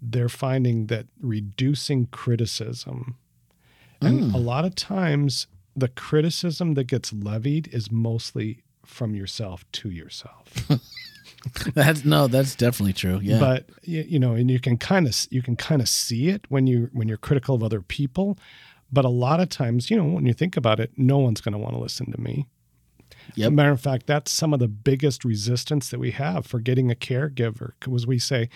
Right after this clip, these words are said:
Speaker 1: "Hey, you're going through this grief right now. Would you like somebody to come?" And, and in their mind, they're thinking,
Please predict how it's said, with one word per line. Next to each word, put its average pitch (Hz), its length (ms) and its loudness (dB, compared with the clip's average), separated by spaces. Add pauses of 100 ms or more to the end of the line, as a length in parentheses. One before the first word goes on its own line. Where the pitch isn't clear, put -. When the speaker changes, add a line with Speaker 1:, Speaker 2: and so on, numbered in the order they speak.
(280)
Speaker 1:
"Hey, 180 320 0 (340)
you're 123 100 -2
going 147 200 2
through 175 240 -4
this 139 160 -2
grief 180 400 -2
right 117 200 -6
now. 120 300 -6 (480)
Would 131 180 0
you 151 80 0
like 139 200 -2
somebody 127 300 0
to 117 80 0
come?" 127 220 0
And, 120 120 -4
and 143 200 0
in 139 180 0
their 143 140 2
mind, 135 380 4
they're 127 60 2
thinking, 123 480 0